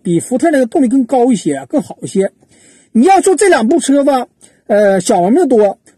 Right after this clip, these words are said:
其实现在还算是可以的，以前多。现在三大件呢都能用住了，没事儿。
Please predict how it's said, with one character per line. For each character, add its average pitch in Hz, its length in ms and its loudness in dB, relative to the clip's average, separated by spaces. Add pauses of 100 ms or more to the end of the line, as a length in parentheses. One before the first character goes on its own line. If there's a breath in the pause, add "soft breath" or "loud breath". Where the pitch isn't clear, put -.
其 330 220 0
实 302 180 2
现 359 160 -2
在 349 100 0
还 - 180 -4
算 359 140 0
是 247 120 0
可 202 180 -2
以 269 120 -4
的， 147 200 -8
以 151 120 -8
前 240 200 -2
多。 170 240 -2 (400 soft breath)
现 - 180 -2
在 381 120 2
三 262 160 0
大 302 100 2
件 339 180 0
呢 277 140 2
都 330 160 -2
能 302 140 2
用 294 120 2
住 240 100 2
了， 196 80 2
没 175 120 2
事 294 140 0
儿。 - 160 -4